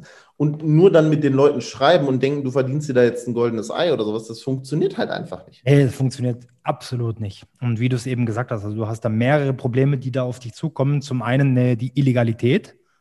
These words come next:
Speaker 2: ne?
Speaker 1: Ja.
Speaker 2: Ist nicht erlaubt. Zum anderen ist es natürlich auch nicht viel Geld. Du verlierst erstmal fünftausend, wenn ich's richtig verstanden hab.
Speaker 1: Das ist, ja,
Speaker 2: Damit
Speaker 1: genau,
Speaker 2: du
Speaker 1: das
Speaker 2: da
Speaker 1: ist die Einmalzahlung.
Speaker 2: Genau, die
Speaker 1: Du
Speaker 2: Einmalzahlung.
Speaker 1: zahlst ja monatlich.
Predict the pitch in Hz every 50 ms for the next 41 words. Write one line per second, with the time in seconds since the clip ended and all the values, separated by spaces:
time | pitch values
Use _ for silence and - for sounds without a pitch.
0 | _ _ - - - 208 214 - _ _ _ _ _ - 131 117 - 135 127 113
1 | 110 107 110 123 156 - - - - - - - - - _ - 139 135 120 131
2 | 147 156 160 160 156 143 117 143 143 147 135 139 135 120 135 135 131 123 - 135
3 | 139 139 131 123 - - - 131 117 107 117 120 151 190 185 - 151 - - 135
4 | 135 139 135 131 - 131 135 123 - - 131 120 - - 131 123 - - 127 123
5 | 139 156 185 175 170 185 185 - - 185 180 - 180 170 - - - 185 190 196
6 | 202 185 202 254 240 - - - 151 151 143 123 120 160 156 147 147 143 - -
7 | 156 143 139 135 135 135 131 - - - 175 165 - 147 156 170 165 151 131 110
8 | 104 104 104 107 - - - - 95 101 110 - 120 117 131 170 180 156 139 117
9 | 131 143 170 180 156 143 143 160 170 180 185 202 208 165 147 147 151 143 135 123
10 | 110 101 92 - - - -